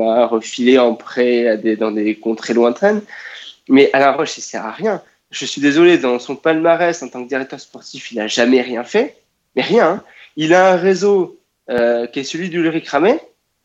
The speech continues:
Euh, je veux dire, arrive un moment, Alain Roche, niveau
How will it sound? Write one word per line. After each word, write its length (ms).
Euh, 440
je 80
veux 60
dire, 100
arrive 220
un 80
moment, 500
Alain 280
Roche, 540
niveau 760